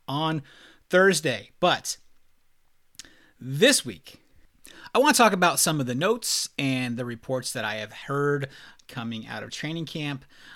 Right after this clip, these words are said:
Uh, I will also give my fifty-three man roster projection. I think if you do them much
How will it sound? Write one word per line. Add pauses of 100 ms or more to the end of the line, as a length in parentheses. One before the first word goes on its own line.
(120)
Uh,
I
will
also
give
my (100)
fifty-three
man
roster
projection. (140)
I
think (400)
if
you
do
them (640)
much